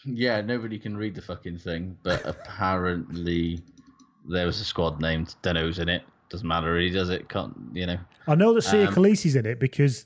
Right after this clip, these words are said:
Speaker 2: th-, his name was in white, and there's obviously only one captain, so I couldn't read it, but I just deduced that that was his name. <laughs>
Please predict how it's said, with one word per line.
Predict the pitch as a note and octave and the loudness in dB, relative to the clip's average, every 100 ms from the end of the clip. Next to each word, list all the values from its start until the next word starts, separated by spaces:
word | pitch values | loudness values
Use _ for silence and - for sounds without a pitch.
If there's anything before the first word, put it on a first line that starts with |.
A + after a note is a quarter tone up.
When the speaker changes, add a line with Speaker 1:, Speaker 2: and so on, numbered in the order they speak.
| C#3+ | -6
Speaker 2:
th-, | B2 - | -6 0
his | D3+ D3+ C#3 | 2 2 4
name | D3+ D3 | 4 6
was | C#3+ | 6
in | C#3+ C3+ | 6 6
white, | B2+ D3+ A#2 - - _ _ _ _ _ _ _ | 4 2 0 -4 -18 _ _ _ _ _ _ _
and | B2+ | 2
there's | C3 | 4
obviously | D3 D3+ D#3 | 6 4 4
only | C#3+ | 6
one | C3+ C#3 C3+ | 6 6 4
captain, | D#3 D3+ - B2 | 2 0 -2 -2
so | A2 | 0
I | B2 | 2
couldn't | - F3 D3 | 4 2 4
read | E3 E3+ B2 | 6 6 2
it, | G#2 C#3 | -4 -2
but | B2+ | 0
I | |
just | B2 C3 | 2 2
deduced | - B2 B2+ D3 C#3 - - | 2 2 6 6 6 0 -10
that | A#2+ A#2+ | -8 -6
that | B2+ | -2
was | B2 - | -4 0
his | C3+ A2 | 0 2
name. | B2 B2 G#2 F#2 _ _ _ _ | 0 0 -2 -8 _ _ _ _
<laughs> | - _ D#4 | -12 _ -12